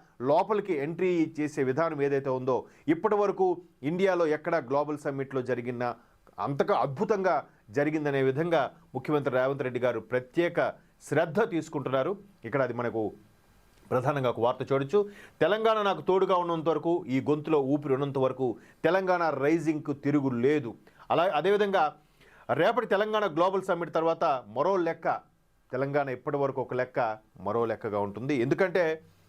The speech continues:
ఏదైతే హైదరాబాదు ఐటీ హబ్ గాను, ఫార్మా హబ్ గాను, రియల్ ఎస్టేట్ హబ్ గాను ఇంతగా,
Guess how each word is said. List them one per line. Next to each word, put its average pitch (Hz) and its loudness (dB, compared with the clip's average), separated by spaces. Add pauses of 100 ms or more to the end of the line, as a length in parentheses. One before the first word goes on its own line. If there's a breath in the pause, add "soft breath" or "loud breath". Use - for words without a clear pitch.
(140)
ఏదైతే 185 2
హైదరాబాదు 160 0 (480 soft breath)
ఐటీ 151 2
హబ్ 147 -2
గాను, 135 -2 (260)
ఫార్మా 156 0
హబ్ 127 -4
గాను, 123 -2 (420 soft breath)
రియల్ 160 2
ఎస్టేట్ 202 0
హబ్ 151 0
గాను 139 -2 (640 soft breath)
ఇంతగా, 147 0